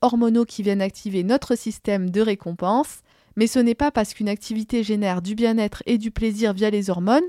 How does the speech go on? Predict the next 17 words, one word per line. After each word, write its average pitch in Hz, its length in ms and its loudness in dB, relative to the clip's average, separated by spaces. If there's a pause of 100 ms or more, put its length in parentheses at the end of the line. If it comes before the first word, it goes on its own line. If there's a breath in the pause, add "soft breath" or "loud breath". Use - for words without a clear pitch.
(160)
qu'elle 185 180 2
déclenche 214 680 -2
une 214 160 2
addiction. 208 440 -2 (640)
Et 202 80 0
pour 277 280 2
info, 226 440 0
sans 247 320 -2
être 202 220 0
addict, 190 560 -2
on 208 140 0
peut 302 120 2
aussi 240 280 0
souffrir 233 440 0
d'un 196 200 2
usage 185 340 0 (120)
abusif 240 760 0